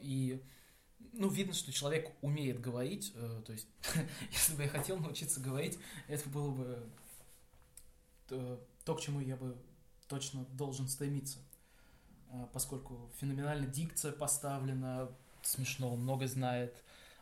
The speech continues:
процитировал потрясающий совершенно кусок из «Экклезиаста» первой главы про время, э, время в природе,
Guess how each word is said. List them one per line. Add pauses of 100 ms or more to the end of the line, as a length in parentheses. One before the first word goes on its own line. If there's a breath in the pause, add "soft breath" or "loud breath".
(100)
процитировал
потрясающий
совершенно
кусок
из
«Экклезиаста»
первой
главы (640 loud breath)
про (160)
время,
э,
время
в
природе,